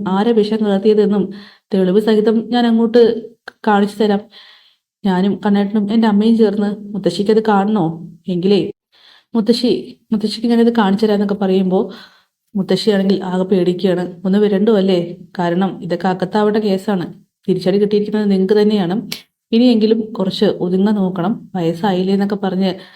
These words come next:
മഹിയാണെങ്കിൽ ദേഷ്യപ്പെടുന്നു. പിന്നെ എൻ്റെ അമ്മയെ തട്ടിക്കളിക്കാമെന്നൊന്നും ആരും കരുതണ്ട. അമ്മയെ തൊട്ടാലുണ്ടല്ലോ, നിങ്ങളെല്ലാവരും അകത്താണെന്ന് പറഞ്ഞ് ഭീഷണിപ്പെടുത്തുന്നുണ്ട്. പിന്നെ മഹിയാണെങ്കിൽ തിരിച്ച് വീട്ടിലേക്ക് പോവുകയാണ്.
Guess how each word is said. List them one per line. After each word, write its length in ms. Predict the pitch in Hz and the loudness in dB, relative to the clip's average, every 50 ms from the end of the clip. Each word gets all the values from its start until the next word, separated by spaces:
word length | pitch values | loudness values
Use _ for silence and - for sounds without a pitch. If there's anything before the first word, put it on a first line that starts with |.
| - _ _ - | -20 _ _ -4
മഹിയാണെങ്കിൽ 640 | 214 208 208 - 247 226 208 190 185 185 196 196 175 - - - - _ _ _ - | -4 -4 -2 0 0 2 2 2 0 0 0 0 0 -2 -8 -14 -20 _ _ _ -2
ദേഷ്യപ്പെടുന്നു. 640 | 190 175 175 - 196 185 180 165 160 160 175 208 240 233 - - - _ | 0 0 0 0 -4 -4 -4 -4 -4 -2 -2 -2 -2 -4 -6 -12 -16 _
പിന്നെ 240 | - 190 180 175 - - - - - | -4 -4 -2 -2 -4 -6 -10 -12 -8
എൻ്റെ 220 | 180 170 170 175 185 | -6 -4 -2 0 0
അമ്മയെ 260 | 185 180 185 190 208 | 0 0 0 -2 -2
തട്ടിക്കളിക്കാമെന്നൊന്നും 920 | 196 202 185 - 196 196 202 196 196 196 208 202 202 202 202 202 208 190 196 202 202 | -2 -2 -4 -2 -2 0 0 0 0 0 0 0 0 0 0 2 0 0 -2 -4 -4
ആരും 260 | 208 214 226 247 233 | -2 -2 0 0 0
കരുതണ്ട. 440 | 214 202 180 175 170 185 175 165 160 185 220 - - - - - - - _ - | 0 0 -2 0 -2 -2 -2 -2 -2 -4 -4 -6 -12 -20 -20 -20 -20 -20 _ -10
അമ്മയെ 360 | 185 175 170 175 180 190 202 196 - - - _ | -8 -6 -4 -2 -2 0 -2 -2 -4 -8 -14 _
തൊട്ടാലുണ്ടല്ലോ, 720 | - 185 170 - 196 208 226 214 202 196 208 196 165 143 - - - | -6 -6 -4 0 0 2 4 4 4 2 2 0 0 -2 -4 -6 -6
നിങ്ങളെല്ലാവരും 560 | 175 170 175 175 180 190 196 196 202 196 196 - 202 | -4 -2 -2 0 0 0 2 2 2 0 0 -2 -4
അകത്താണെന്ന് 540 | 196 190 208 202 208 226 214 202 190 202 | -4 -2 -2 -4 -2 -2 0 0 0 0
പറഞ്ഞ് 260 | 196 190 190 196 196 180 | 0 0 0 0 -2 0
ഭീഷണിപ്പെടുത്തുന്നുണ്ട്. 920 | 180 180 180 - - 196 185 - 170 170 170 180 185 175 160 160 185 254 302 - - - - - - - - _ _ | 0 -2 -2 -2 -4 -6 -2 -2 -4 -4 -2 -2 -2 -2 0 0 -2 -4 -4 -6 -16 -20 -20 -20 -20 -20 -20 _ _
പിന്നെ 240 | - 240 226 247 254 247 _ _ _ _ - _ _ _ _ _ _ - | -4 0 2 2 2 0 _ _ _ _ -20 _ _ _ _ _ _ -8
മഹിയാണെങ്കിൽ 560 | 190 185 - - 214 202 185 180 180 190 196 185 190 | -8 -6 0 0 2 2 2 0 0 -2 -2 -2 -2
തിരിച്ച് 280 | - 190 180 - - 196 | -2 -4 -4 -4 -2 0
വീട്ടിലേക്ക് 460 | 190 175 170 170 175 175 180 - 190 | 2 2 2 2 0 -2 0 0 -4
പോവുകയാണ്. 480 | - 190 180 175 180 185 175 175 185 | -4 -2 -2 0 0 0 0 0 -2